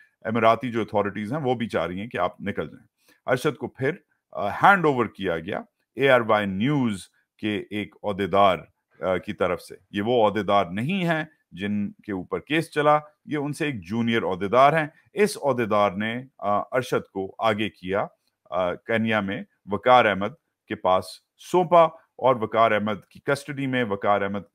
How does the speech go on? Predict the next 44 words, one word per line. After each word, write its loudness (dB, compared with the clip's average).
अ, -10
उनके -10
हैंडलर 0
बन 0
गए -2
और -10
फिर -2
अरशद -8
काफी -4
दिन -10
वकार 4
अहमद -2
और -4
खुर्रम 0
अहमद, -4
ये -6
जो -8
दो -8
भाई -12
हैं, -10
इनके -6
साथ -6
रहे। -10
इस -8
सब 8
में -2
क्लियरली 4
कहा 2
जा 0
सकता -8
है -12
कि -16
कम -2
से -4
कम -4
पाकिस्तान 2
से -4
दुबई 2
और -2
फिर -6
दुबई 4
से -6
केन्या 0
तक -6